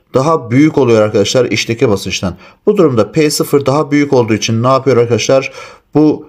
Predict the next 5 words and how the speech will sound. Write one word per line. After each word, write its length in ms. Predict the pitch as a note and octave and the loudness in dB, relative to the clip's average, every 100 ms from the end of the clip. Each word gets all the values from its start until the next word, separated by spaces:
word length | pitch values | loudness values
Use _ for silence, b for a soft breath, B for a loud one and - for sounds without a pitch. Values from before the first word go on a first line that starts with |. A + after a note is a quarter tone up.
| _ - | _ -4
damacanayı 760 | B2 A#2+ A#2+ A#2 B2 D3 D#3 - _ | 0 0 0 0 2 0 -2 -14 _
kendiliğinden 600 | F3+ D#3 B2+ A2+ A2 A2+ | -2 0 2 2 0 -2
içi 280 | - - B2 | -2 -2 2
doğru 380 | A2+ A#2 E3+ B B - | 2 2 0 B B -10
büküyor. 600 | C3+ - A#2 B2+ D#3 | -8 0 2 2 -2